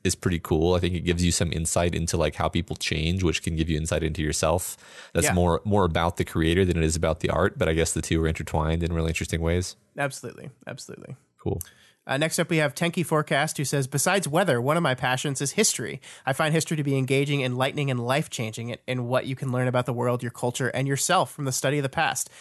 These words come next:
Speaker 2: However, that can lead into a tendency to obsess over the past, especially when you add, uh, depression into the mix. Enter Cowboy Bebop." This one did not go where I thought it was gonna go. "A show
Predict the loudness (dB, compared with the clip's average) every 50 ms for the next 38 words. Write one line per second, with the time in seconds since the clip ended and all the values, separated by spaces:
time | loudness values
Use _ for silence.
0 | -20 -20 -20 _ _ _ -2 0 2 2 2 0 -2 -2 _ _ _ _ _ -2
1 | -2 -2 0 0 0 2 2 2 2 0 0 -2 -6 -6 -2 -4 -4 -2 -2 -2
2 | -2 -2 -2 -2 -4 -2 -2 -2 -2 0 0 0 2 0 0 -2 -4 -4 -4 -4
3 | -2 -2 -2 -2 -2 -4 -8 -6 -4 -2 -2 -2 0 0 0 0 0 0 0 0
4 | 0 0 0 0 -2 -6 _ _ -14 -12 -8 -8 -6 -2 -2 -2 -2 -2 -6 -6
5 | -6 -8 -8 -8 -6 -6 -6 -4 -4 -6 -8 -8 -16 -20 -20 -14 _ 0 0 0
6 | 0 2 0 0 0 2 2 2 4 4 4 2 4 4 2 2 2 0 -2 -2
7 | -6 -10 -20 -20 -20 -16 -8 -4 0 0 0 0 0 -2 0 0 0 0 0 -2
8 | -2 -2 0 0 0 0 0 0 -2 -2 -2 -4 -4 -6 -6 -6 -6 -4 -6 -6
9 | -6 _ _ -20 -20 -20 -20 -20 -20 _ _ -2 0 0 2 4 4 6 4